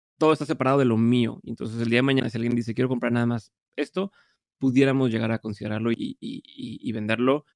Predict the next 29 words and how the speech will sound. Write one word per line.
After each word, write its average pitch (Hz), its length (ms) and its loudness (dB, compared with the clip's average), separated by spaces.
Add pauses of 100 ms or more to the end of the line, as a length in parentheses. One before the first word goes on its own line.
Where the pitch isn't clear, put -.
como 107 140 -8
esa 104 140 -8
propiedad, 107 420 -4 (400)
que 113 80 -10
no 110 320 -2
se - 160 -20
quedan 110 200 -8
con - 100 -16
todo 110 140 -8
lo 76 60 -8
demás. 110 440 -12
Entonces, 123 480 -2 (440)
e-, - 200 -14
eso 135 260 2
es - 180 -8
una 131 600 4
cosa 113 240 -4
que 110 120 -6
le 107 100 -4
aconsejaría 107 440 -6
a 110 40 -2
la 110 100 -4
gente 110 300 -8
que, - 560 -18 (200)
que - 100 -16
esté - 200 -12
creando 117 320 2
algo 120 180 0
para, 117 460 -12